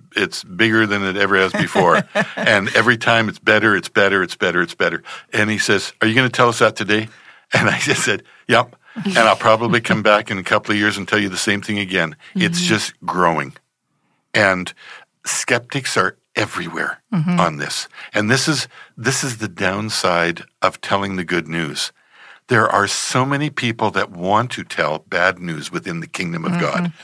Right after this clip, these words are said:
Speaker 1: So many. They're
Speaker 3: Mm.
Speaker 1: depressing. They almost make me angry at times when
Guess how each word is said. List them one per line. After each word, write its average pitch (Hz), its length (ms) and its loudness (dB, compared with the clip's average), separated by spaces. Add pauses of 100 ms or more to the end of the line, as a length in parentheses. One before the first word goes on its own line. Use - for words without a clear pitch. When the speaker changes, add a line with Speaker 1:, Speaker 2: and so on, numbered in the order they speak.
(120)
Speaker 1:
So - 280 -2
many. 104 300 0 (240)
They're 160 160 4
Speaker 3:
Mm. 131 40 -4
Speaker 1:
depressing. 85 680 -4 (420)
They 123 140 0
almost 143 440 2
make 143 180 -4
me 120 200 -6 (100)
angry 101 500 -4
at - 140 -12
times 78 500 -4 (380)
when 104 400 0